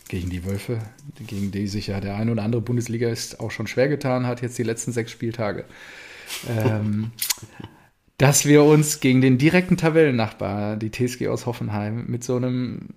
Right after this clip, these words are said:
kleinen Siegchen wieder vorbeischieben können. Und, äh, das haben wir dann auch getan. Und deswegen bin ich auch ganz beseelt. Ja, also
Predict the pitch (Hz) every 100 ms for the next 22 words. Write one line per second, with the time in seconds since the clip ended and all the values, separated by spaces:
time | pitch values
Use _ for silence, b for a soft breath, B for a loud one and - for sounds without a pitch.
0 | - - - - 196 240 143 196 - 90
1 | 90 98 113 127 131 180 247 - - -
2 | - 98 104 101 110 107 107 113 147 147
3 | 147 139 - - 107 107 170 - b b
4 | b b - 123 123 117 127 139 135 156
5 | 151 170 175 - 156 185 185 87 - -
6 | - 104 143 156 123 120 123 120